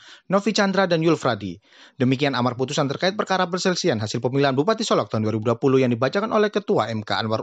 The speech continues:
Usman didampingi delapan hakim konstitusi lainnya pada Senin,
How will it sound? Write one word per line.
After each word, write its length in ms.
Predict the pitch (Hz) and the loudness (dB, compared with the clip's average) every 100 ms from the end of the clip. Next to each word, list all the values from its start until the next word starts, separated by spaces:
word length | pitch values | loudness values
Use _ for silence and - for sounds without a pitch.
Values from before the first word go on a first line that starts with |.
| 170 | -4
Usman 320 | 175 143 92 | -2 -2 -2
didampingi 400 | 95 101 120 127 | -4 -4 -4 -2
delapan 240 | 127 135 | -2 -2
hakim 320 | 139 185 196 190 | -2 -2 -2 -2
konstitusi 400 | - 226 220 208 | -2 -2 -2 0
lainnya 400 | 170 160 147 139 | 0 0 -2 -2
pada 160 | 131 | -2
Senin, 240 | 190 135 | -2 -4